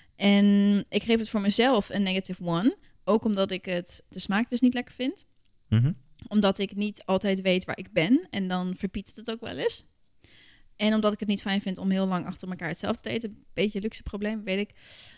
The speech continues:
Speaker 1: Maar ik werk vanuit huis. Dus ik kan sowieso gewoon voor mezelf koken elke dag. Dus ja, dat is echt heel chill. En wat ik wel doe,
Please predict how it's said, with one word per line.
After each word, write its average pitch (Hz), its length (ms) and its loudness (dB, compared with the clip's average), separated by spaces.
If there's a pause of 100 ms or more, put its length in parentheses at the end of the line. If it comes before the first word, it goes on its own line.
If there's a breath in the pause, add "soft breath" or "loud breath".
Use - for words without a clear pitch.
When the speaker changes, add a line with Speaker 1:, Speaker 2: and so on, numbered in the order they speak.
Speaker 1:
Maar - 180 -4
ik 240 100 -4
werk 269 200 2
vanuit 269 260 4
huis. 240 280 4
Dus 202 140 -2
ik 226 80 2
kan 233 220 2
sowieso 233 340 4
gewoon 170 280 -4
voor - 100 -14
mezelf - 280 -6
koken 165 300 -6
elke 175 180 -10
dag. - 200 -12
Dus - 320 -12 (220)
ja, - 180 -14 (260)
dat 180 180 -6
is - 80 -16
echt - 160 -16
heel 175 120 -10
chill. 202 300 -2 (640 soft breath)
En 233 440 6
wat 240 140 2
ik 247 80 0
wel 285 220 4
doe, 214 280 4